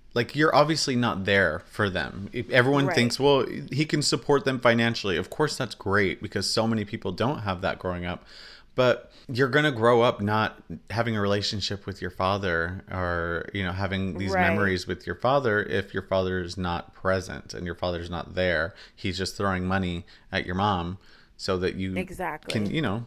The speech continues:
Speaker 1: do amazing things like go to school and have food and clothes and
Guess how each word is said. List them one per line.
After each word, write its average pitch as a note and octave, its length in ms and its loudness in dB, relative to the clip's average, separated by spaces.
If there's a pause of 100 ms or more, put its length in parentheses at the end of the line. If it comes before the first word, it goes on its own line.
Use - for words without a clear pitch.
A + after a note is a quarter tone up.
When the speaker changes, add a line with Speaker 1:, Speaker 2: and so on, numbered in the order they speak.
(260)
Speaker 1:
do A#2 420 0
amazing G#2+ 420 2
things C3+ 240 0
like F#2 120 2
go G2 100 -2
to F#2+ 60 -4
school B2+ 640 4
and F2+ 140 -2
have F#2 260 0
food B2+ 520 2
and F2+ 200 -4
clothes B2+ 360 0
and F#2 120 -4